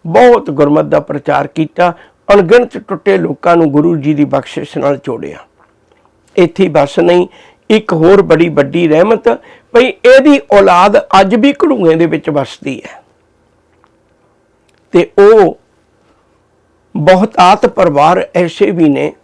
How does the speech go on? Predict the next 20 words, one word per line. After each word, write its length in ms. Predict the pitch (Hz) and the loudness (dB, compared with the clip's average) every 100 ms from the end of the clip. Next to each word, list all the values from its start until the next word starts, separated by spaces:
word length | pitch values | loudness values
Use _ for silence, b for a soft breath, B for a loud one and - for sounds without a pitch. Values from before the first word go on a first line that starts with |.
| _ 151 | _ 0
ਮੰਜੀਦਾਰਾਂ 680 | 151 143 175 160 139 135 147 | 0 0 -2 0 0 0 -2
ਦੇ, 240 | 156 - - _ _ _ _ _ _ _ _ _ - | -2 -6 -10 _ _ _ _ _ _ _ _ _ -8
ਜਿਹੜੇ 680 | 151 131 208 240 277 277 - _ - 196 | -4 2 4 6 4 4 2 _ -2 0
ਅਗਲੇਰੀਆਂ 640 | 170 175 180 185 208 240 | 2 2 4 4 2 0
ਪੀੜ੍ਹੀਆਂ 580 | 196 185 190 226 196 156 - _ _ _ _ _ _ _ _ _ 220 | 0 -4 -4 -2 0 0 -4 _ _ _ _ _ _ _ _ _ 4
ਉਸ 300 | 233 262 - _ | 4 4 -2 _
ਪੱਧਰ 400 | 247 220 220 277 | -4 0 2 2
ਦਾ 160 | 233 220 | 4 0
ਉਹਨਾਂ 380 | - 202 214 214 | 0 0 2 2
ਦਾ 160 | 196 | 0
ਜੀਵਨ 440 | 156 170 170 196 190 | -2 -4 -2 -2 -2
ਤਾਂ 200 | 175 151 | -2 -2
ਨਹੀਂ 280 | 147 269 | 0 0
ਰਿਹਾ, 340 | 247 156 156 123 _ _ _ _ _ _ _ _ | 0 -2 -4 -6 _ _ _ _ _ _ _ _
ਪਰ 240 | 214 208 - 180 | 0 0 0 0
ਆਖਰਕਾਰ 680 | 185 - 220 - 165 156 165 - _ _ _ - 180 131 - | 0 -2 -4 0 0 0 -2 -8 _ _ _ -8 -6 -6 0
ਗੁਰੂ 340 | 208 285 302 | 2 2 2
ਦੀ 240 | 185 233 | 0 -4
ਬਖਸ਼ਿਸ਼ 680 | 175 160 156 - - 190 - | -4 -2 -4 -4 -10 -10 -4
ਦਾ 340 | 185 165 - | 0 0 0